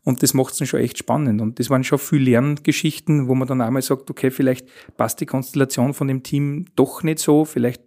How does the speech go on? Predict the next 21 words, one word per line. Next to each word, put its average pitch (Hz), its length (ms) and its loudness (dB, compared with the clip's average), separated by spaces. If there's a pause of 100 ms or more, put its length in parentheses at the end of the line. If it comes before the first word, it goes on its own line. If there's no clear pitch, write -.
soll 127 200 -2
der 127 200 0
eher 135 200 2
dort 147 260 0
hin 143 120 0
oder 135 100 0
der 127 140 -4
eher 131 160 -4
da.“ 131 220 0 (480)
Da 120 120 2
waren 123 120 0
schon 131 140 2
ein 131 60 -2
paar 123 180 4
spannende, 123 720 0 (340)
äh, 120 240 0
Geschichten - 500 -4
dazwischen, - 640 0
in 147 160 4
dem 147 140 6
Jahr 131 440 2